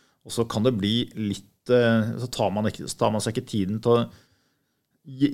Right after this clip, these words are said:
gjennomføre denne delen, så blir det litt sånn armer og bein. Altså, man tar seg ikke tiden. Det er, det er gjerne der det, i hvert fall er det vår erfaring, at det butter litt. Det er at det blir, og da blir det litt sånn armer og bein.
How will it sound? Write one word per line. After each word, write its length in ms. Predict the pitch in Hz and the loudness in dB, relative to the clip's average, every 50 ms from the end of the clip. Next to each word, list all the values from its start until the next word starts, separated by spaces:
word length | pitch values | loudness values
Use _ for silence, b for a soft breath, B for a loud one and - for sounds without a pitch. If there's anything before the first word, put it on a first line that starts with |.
| 156 131 | 6 8
gjennomføre 560 | 147 147 123 104 98 95 87 - 110 107 123 127 | 8 8 8 6 2 0 0 2 4 4 6 6
denne 160 | 123 117 123 | 6 4 6
delen, 240 | 120 117 139 170 147 | 4 4 4 4 2
så 80 | 147 | 2
blir 120 | 123 104 101 | 2 4 4
det 100 | 117 107 | 4 2
litt 80 | 104 - | 0 0
sånn 160 | - 98 101 - | -2 -2 -2 -2
armer 300 | - 104 85 78 78 95 | -2 -4 -4 -4 -6 -6
og 20 | 92 | -4
bein. 300 | 87 80 85 87 90 90 - _ _ _ _ _ _ _ _ _ _ _ _ _ _ _ | -4 -4 -4 -4 -6 -8 -12 _ _ _ _ _ _ _ _ _ _ _ _ _ _ _
Altså, 220 | - 107 104 107 104 | -12 -8 -6 -6 -6
man 120 | 107 113 113 | -6 -6 -6
tar 180 | - 95 85 | -4 -4 -2
seg 160 | - 110 104 95 110 104 | -2 -2 -2 -2 -4 -6
ikke 100 | 95 - | -6 -6
tiden. 400 | 107 - - 98 95 98 135 123 | -10 -10 -10 -8 -6 -6 -6 -6
Det 80 | - 120 | -2 -2
er, 100 | 113 113 113 | 0 0 0
det 60 | 113 | 0
er 40 | 104 | 0
gjerne 160 | 98 107 104 | 0 -2 -2
der 200 | 98 92 98 113 110 | -2 -2 -2 0 0
det, 80 | 95 | 0
i 2000 | 90 92 95 92 95 95 98 98 101 101 101 98 95 90 92 - 98 - - - - 147 147 - _ _ _ - - - - - _ _ _ _ _ _ _ - | 0 0 -2 -2 -2 -2 -2 -2 -2 -2 -4 -4 -4 -6 -6 -6 -8 -8 -10 -12 -14 -16 -18 -20 _ _ _ -20 -20 -20 -20 -20 _ _ _ _ _ _ _ -12
hvert 100 | - - | -6 0
fall 160 | - 113 117 | 4 6 6
er 60 | 113 | 6
det 100 | 107 107 | 6 6
vår 240 | 101 95 92 92 95 | 4 4 4 2 2
erfaring, 400 | 95 - - 101 98 95 107 120 | 0 -2 -2 -2 0 0 0 0
at 160 | 120 113 - - 120 | 0 -2 0 2 4
det 340 | 113 107 107 110 113 113 | 4 4 4 4 2 2
butter 220 | 117 117 - - 110 | 0 -2 2 6 8
litt. 260 | 156 208 202 - 151 | 8 8 6 4 2
Det 120 | 151 139 131 | 4 4 4
er 160 | 107 95 104 | 4 4 2
at 100 | 104 - | 0 0
det 80 | 117 113 | 0 0
blir, 160 | 107 104 - | 2 2 4
og 120 | 98 117 107 | 4 6 6
da 80 | 110 104 | 6 6
blir 140 | 101 95 95 | 4 4 4
det 60 | 107 | 4
litt 140 | 104 98 - | 2 0 0
sånn 500 | 101 101 101 101 101 101 - - - - - _ _ _ - | 0 -2 -2 -2 -2 -4 -6 -8 -10 -14 -18 _ _ _ -4
armer 300 | 117 98 85 82 85 95 | -4 -2 -2 -2 -2 -2
og 60 | 98 90 | -2 -2
bein. 260 | 85 85 90 95 | -2 -2 -2 -4